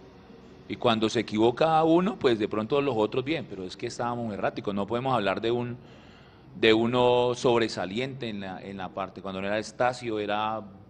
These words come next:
Billy, cuando no era Billy, era López, cuando no era López,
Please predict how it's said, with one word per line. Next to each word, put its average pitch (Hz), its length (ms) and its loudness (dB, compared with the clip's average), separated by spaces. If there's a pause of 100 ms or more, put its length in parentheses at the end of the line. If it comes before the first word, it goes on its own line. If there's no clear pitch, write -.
Billy, 117 380 -2
cuando 95 360 -10
no 95 140 -12
era 104 200 -8
Billy, 113 420 -6
era 104 220 -4
López, 117 540 -2
cuando 95 280 -12
no 92 80 -12
era 98 180 -4
López, 107 540 -4